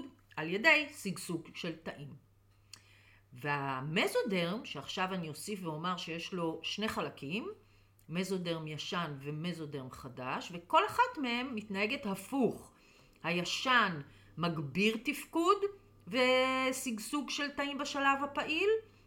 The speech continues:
ובשלב הריפוי מחסיר אותם, והחלק החדש בדיוק הפוך.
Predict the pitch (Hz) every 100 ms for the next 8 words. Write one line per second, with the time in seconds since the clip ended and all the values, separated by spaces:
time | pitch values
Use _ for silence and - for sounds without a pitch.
0 | - 175 170 175 220 220 190 180 185 -
1 | 233 202 170 143 151 - - 143 175 262
2 | 311 440 - - - - - 165 - 294
3 | 311 285 294 285 494 480 480 202 226 214
4 | 220 208 - 110 -